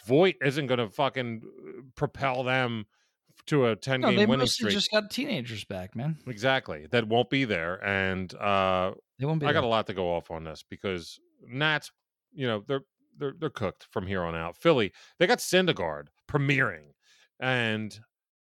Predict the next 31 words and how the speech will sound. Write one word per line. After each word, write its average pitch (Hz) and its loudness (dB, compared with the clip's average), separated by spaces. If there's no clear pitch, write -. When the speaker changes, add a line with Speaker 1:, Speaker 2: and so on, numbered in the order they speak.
Speaker 1:
the 147 4
way 240 4
he 262 0
reacted 135 -2
to 113 -6
a 95 -4
trade 120 -4
over 92 -6
here, 85 -8
uh, 110 -8
via 135 -4
social 113 -2
media 101 2
and 95 0
interviews 98 -2
and 82 -10
stuff, 92 0
like, 101 -2
he, 110 0
he 104 -8
seems 101 -4
really 107 0
confident, 120 -2
really 110 -4
fun. 120 -6
He's 120 -4
having 147 -4
a 107 -6
ball 120 2
about 85 -6
it. 110 -6